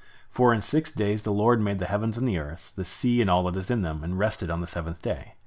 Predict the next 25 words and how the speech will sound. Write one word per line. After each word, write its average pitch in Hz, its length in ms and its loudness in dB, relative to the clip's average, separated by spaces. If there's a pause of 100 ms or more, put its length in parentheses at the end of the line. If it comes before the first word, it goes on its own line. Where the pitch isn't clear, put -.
(720)
Therefore 165 340 8
the 123 100 4
Lord 123 260 6
blessed 123 300 4
the 104 80 -6
Sabbath 92 320 -2
day 87 180 -2
and 98 120 -2
made 82 140 -2
it 85 100 -6
holy." 110 440 -6 (1300)
God 165 280 6
references 131 640 6
his 107 140 -2
creation 104 520 2
week 90 240 -2
as 98 100 -8
the 92 120 -4
reason 110 360 0
a 90 80 -2
day 98 360 0
of 110 160 -2
rest 80 300 -2
was 90 140 -4
established. - 680 -6